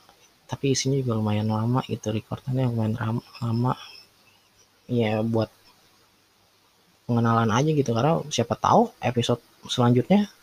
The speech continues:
cuma lima belas menit. <laughs> Siapa tahu episode selanjutnya cuma sepuluh menit.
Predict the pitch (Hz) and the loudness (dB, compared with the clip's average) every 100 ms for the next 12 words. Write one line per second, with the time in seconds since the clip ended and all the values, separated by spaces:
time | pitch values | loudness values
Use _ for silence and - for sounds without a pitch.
0 | - 123 120 117 117 123 - 113 110 - | -2 4 6 6 4 2 -2 -2 -2 -4
1 | _ - - - - - - - - - | _ -6 -4 -4 -6 -12 -12 -12 -16 -20
2 | _ _ _ _ _ _ _ _ _ _ | _ _ _ _ _ _ _ _ _ _
3 | - 123 123 196 190 143 139 127 123 196 | -2 2 6 6 4 2 4 4 4 4
4 | - 120 - - _ _ _ - - 123 | 4 2 0 -4 _ _ _ -4 2 4
5 | 120 117 | 4 0